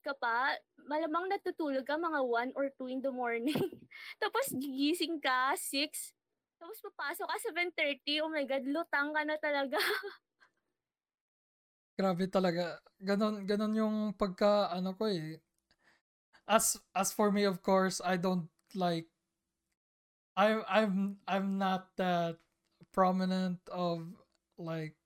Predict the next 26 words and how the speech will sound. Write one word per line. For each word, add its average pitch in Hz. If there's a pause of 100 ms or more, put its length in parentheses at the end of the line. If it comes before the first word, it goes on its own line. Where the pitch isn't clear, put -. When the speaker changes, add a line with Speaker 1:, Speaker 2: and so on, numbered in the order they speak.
(180)
Speaker 2:
studying, 185
of 175
course. 190 (440)
Y-, 208
I 220
know 233
you 226
guys, 196
you're 190
very, 175 (240)
you're 175
very 175
hardworking. 175 (440)
You're 190
very 196
serious 185
about 180
your 185
education. 175 (560)
Speaker 1:
Ay, 381
Speaker 2:
Uh, 202 (240)
Speaker 1:
ewan, 427
hindi 453
naman 466
siguro. 320
<laughs> -